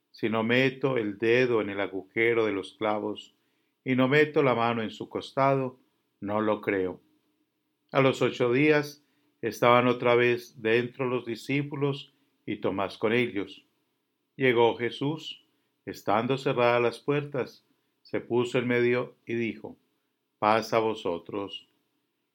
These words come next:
Luego dijo a Tomás: "Trae tu dedo, aquí tienes mis manos. Trae tu mano y métela en mi costado, y no seas incrédulo, sino creyente".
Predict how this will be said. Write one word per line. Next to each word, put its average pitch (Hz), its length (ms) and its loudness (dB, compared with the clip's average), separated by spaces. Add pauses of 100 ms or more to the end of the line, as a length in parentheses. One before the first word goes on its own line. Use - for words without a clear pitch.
Luego 139 640 6
dijo 110 280 -4
a 107 120 -4
Tomás: 120 560 -6 (600)
"Trae 123 420 6
tu 135 180 0
dedo, 139 480 2 (440)
aquí 101 260 -6
tienes 104 340 -2
mis 107 140 -6
manos. 113 580 -4 (600)
Trae 127 320 6
tu 143 160 -2
mano 147 500 0 (400)
y 156 140 0
métela 135 440 2
en 117 80 -2
mi 113 120 -10
costado, 127 720 0 (600)
y 113 120 -8
no 104 180 0
seas 113 420 2
incrédulo, 127 760 -2 (180)
sino 110 460 -4
creyente". 90 760 -6